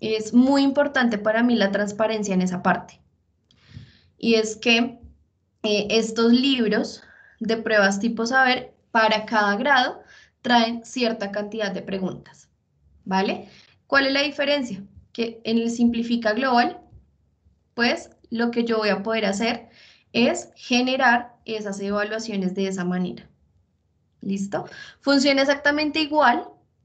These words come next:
Y si los docentes requieren, pueden crear también su propio banco de preguntas con las pruebas, eh, tipo saber.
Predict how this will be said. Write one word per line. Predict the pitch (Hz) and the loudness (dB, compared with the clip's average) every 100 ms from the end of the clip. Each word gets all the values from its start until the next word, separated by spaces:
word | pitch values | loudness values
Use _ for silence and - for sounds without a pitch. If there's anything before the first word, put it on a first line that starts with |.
| _ _ _ _ _ | _ _ _ _ _
Y | - 233 226 220 214 208 | -4 -2 0 0 -2 -4
si | - 254 | -6 -2
los | 247 247 | 0 0
docentes | 240 240 247 240 233 220 226 - - _ | 2 0 2 4 4 2 -4 -6 -16 _
requieren, | - 247 285 - 254 233 233 320 - - | -8 -4 -4 -2 2 2 2 -2 -8 -8
pueden | 254 240 220 | 0 2 0
crear | 220 247 247 | 0 2 2
también | 233 208 214 | 0 -4 -6
su | 208 233 | -8 -8
propio | 233 233 233 | -6 -2 -2
banco | 226 226 233 | -2 -2 0
de | 233 | -2
preguntas | 233 240 220 202 196 | -2 -2 -2 -2 -4
con | 202 208 | -4 -4
las | 220 | -4
pruebas, | - 214 190 196 - - - | -4 0 0 0 -4 -10 -8
eh, | 208 208 208 196 190 180 - | -2 0 0 0 0 -2 0
tipo | 233 233 214 | 0 0 0
saber. | 226 226 202 - | 2 4 4 0